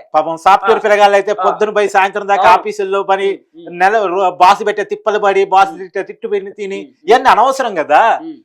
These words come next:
Speaker 1: ఏదో గేమ్ కంప్యూ-, ఫో-, ఫోన్ ఎదురుకుంటే చాలు,
Speaker 2: అంతే.
Speaker 1: ఫోన్ ఆడుకుంటే ఫోన్ నొక్కుంటూ కూర్చొని డబ్బులు వస్తా ఉంటే
Speaker 2: ఉమ్.
Speaker 1: ఏ ఇల్లు కట్టుకోవచ్చు.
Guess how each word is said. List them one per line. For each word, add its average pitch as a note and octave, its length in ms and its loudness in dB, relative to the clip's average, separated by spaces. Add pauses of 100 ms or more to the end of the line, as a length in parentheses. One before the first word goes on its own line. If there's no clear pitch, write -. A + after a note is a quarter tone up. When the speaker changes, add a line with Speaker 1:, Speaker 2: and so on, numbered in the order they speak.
Speaker 1:
ఏదో A#3+ 200 4
గేమ్ A#3+ 280 -4 (360)
కంప్యూ-, G3+ 400 2
ఫో-, F#3+ 220 -2
ఫోన్ A#3 240 2 (320)
ఎదురుకుంటే A3 480 2
చాలు, E3 320 2 (140)
Speaker 2:
అంతే. F#3 180 -14
Speaker 1:
ఫోన్ A#3+ 160 2
ఆడుకుంటే A#3 440 2
ఫోన్ A#3 180 0
నొక్కుంటూ A3+ 300 -2
కూర్చొని G#3+ 300 -10
డబ్బులు A3+ 240 2
వస్తా A#3 320 4
ఉంటే G#3 260 -2 (220)
Speaker 2:
ఉమ్. F3+ 160 -20 (180)
Speaker 1:
ఏ A#3+ 140 2
ఇల్లు A3 120 -4
కట్టుకోవచ్చు. G#3 520 0